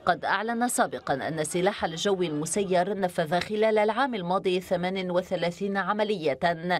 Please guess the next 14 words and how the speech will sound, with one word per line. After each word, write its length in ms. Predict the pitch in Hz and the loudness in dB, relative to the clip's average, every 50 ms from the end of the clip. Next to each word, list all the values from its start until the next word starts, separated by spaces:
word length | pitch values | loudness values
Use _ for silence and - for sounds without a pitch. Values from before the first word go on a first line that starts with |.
| - - - - - - - | -2 -6 -20 -20 -20 -20 -6
ثمان 480 | - - 202 185 190 185 175 156 143 143 | 0 2 2 4 2 0 0 -2 -2 2
وعشرون 720 | 143 151 151 180 190 - 202 196 196 208 202 175 156 151 | 2 2 2 0 -2 -4 -2 -2 -2 -2 0 0 0 0
منها 460 | 170 202 220 233 220 220 220 220 233 | 0 0 -2 0 2 2 2 2 0
في 180 | 220 - - 262 | -2 -2 0 0
الداخل، 680 | 254 175 175 151 - - - 175 165 165 175 180 180 156 - - - - - - | 0 2 2 0 0 0 -2 -4 -2 0 2 2 2 2 0 -8 -20 -20 -12 -4
وعشر 720 | 135 151 156 131 143 208 - - 202 180 180 175 165 165 | 2 2 2 2 2 -2 -4 -4 -2 0 0 0 0 -2
استهدفت 680 | 160 160 - - 214 208 196 170 151 147 - 135 - 190 | -4 -4 0 0 0 0 0 -4 -6 -4 -4 -4 -2 -2
منشآت 640 | 208 208 202 - - 214 135 175 175 170 165 151 | -2 -2 0 0 0 2 2 0 -2 -2 -2 -2
عسكرية 680 | 147 147 190 214 - - 233 202 202 180 196 180 156 - 185 165 151 | 0 0 0 -2 -2 -2 -2 -2 0 0 0 0 2 2 0 -2 -2
خارج 400 | - - 202 214 220 233 208 226 | -4 0 0 2 2 2 0 0
اليمن 680 | 226 220 208 220 220 214 220 220 220 214 214 202 180 - - - - - - - - - | 0 2 2 0 2 2 0 0 0 0 -2 -2 -4 -6 -12 -20 -20 -20 -20 -12 -2 0
وتحديداً 680 | 190 208 202 208 170 - 175 180 175 156 147 165 160 147 | 0 2 0 0 -6 -4 -2 -2 -2 0 0 0 -2 -2
في 120 | 143 - | -4 -4
السعودية 1120 | 185 170 - - 170 135 147 156 151 165 156 143 156 151 143 - 160 151 143 139 135 123 - | -4 -2 -2 0 0 0 0 0 -2 -2 -4 -2 -2 -2 -2 -2 -4 -2 -2 -2 -4 -6 -8